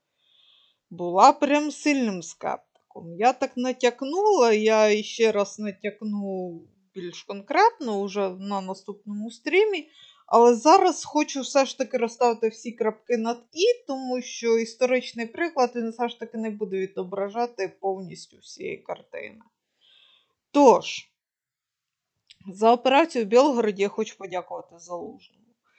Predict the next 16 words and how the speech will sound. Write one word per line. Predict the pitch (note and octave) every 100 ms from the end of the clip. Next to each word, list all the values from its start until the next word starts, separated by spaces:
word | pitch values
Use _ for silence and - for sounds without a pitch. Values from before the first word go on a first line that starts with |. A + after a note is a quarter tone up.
| _ _ _ _ _ _ _
Чому | - B3+ D4+ D#4
я | C#4+
була | C#4+ C#4 C4+
скептиком? | - D4+ F#4+ - E4 C#4+ C#4 C4+
Тому | B3 C4 B3+ B3+ C4+ D#4 D#4
що, | - - D4 D4+ D4 D4 C#4+ C#4+ C#4 C4+ B3+
ну, | B3+ C4+ A#3+
давайте | B3 B3 B3+ B3
відверто, | A3+ G#3+ G#3 C#4 D#4+ - - C4 B3+ B3+
наші | A#3+ B3 B3+ - A#3+
солдати | A3+ G3+ G3 B3+ B3+ A3 G#3+ G#3 G3+ F#3
все | - - A#3 C4+
ще | C4+ C4
практикують | - G#3 - G3+ G3+ A3+ A#3 A3+
розвідку | F#3 F#3 F3+ F#3+ _ -
боєм. | F3+ E3+ F3+ - -